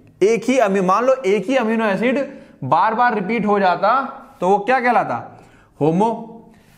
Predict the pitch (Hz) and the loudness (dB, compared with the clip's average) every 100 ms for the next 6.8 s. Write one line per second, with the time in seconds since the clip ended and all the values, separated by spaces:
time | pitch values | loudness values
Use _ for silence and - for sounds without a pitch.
0 | _ 208 226 233 240 220 214 196 175 247 | _ -2 2 2 0 0 0 0 0 2
1 | 233 233 233 262 240 - 170 180 220 240 | 2 0 -2 -4 -4 -2 -2 2 2 2
2 | - 170 160 196 220 226 233 240 214 220 | 0 -4 -2 0 0 -2 -2 -2 0 0
3 | 220 220 233 233 233 - 185 233 240 196 | 2 2 2 0 -2 -6 -2 2 2 2
4 | 160 131 110 - 131 131 - 208 202 202 | 0 0 -4 -8 -10 -6 0 0 2 0
5 | 196 185 - - - - 120 120 143 147 | 0 -4 -6 -20 -20 -12 -4 0 0 0
6 | 170 185 180 220 233 - - - | -2 0 0 0 0 -4 -12 -6